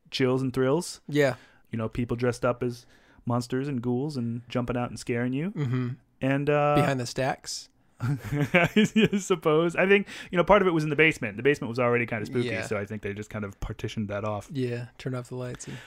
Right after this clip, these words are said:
Speaker 1: Yeah, and, like, shuffle you through. And, uh, I can remember this feeling of doing it and being like, "Gosh, I wish I was on the other side of this."
Speaker 2: Mm.
Speaker 1: This idea. And it's sort of like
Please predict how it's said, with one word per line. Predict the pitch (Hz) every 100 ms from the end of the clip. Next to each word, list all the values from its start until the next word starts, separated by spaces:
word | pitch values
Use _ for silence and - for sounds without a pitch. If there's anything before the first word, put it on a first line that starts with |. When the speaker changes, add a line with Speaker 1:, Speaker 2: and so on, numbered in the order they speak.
| - - - -
Speaker 1:
Yeah, | 135 135 123 - -
and, | 117
like, | 113 -
shuffle | - 151 139 139
you | 123
through. | - 185 156 -
And, | 143 143
uh, | 147 -
I | 135
can | 151 156
remember | 156 160 170
this | 165 -
feeling | 220 247 170 113
of | 110 117 113
doing | 165 220 196 127
it | 113 117 -
and | 135 135 143 135 -
being | 160 160
like, | 160 160 -
"Gosh, | 247 208
I | 143
wish | 151 190 196
I |
was | 190 190
on | 190 190
the | 190
other | 190
side | 180 - 202 208 117
of | -
this." | - - -
Speaker 2:
Mm. | 175 135 120
Speaker 1:
This | -
idea. | 160 160
And | 170
it's | 185
sort | - 359
of | 285
like | 156 143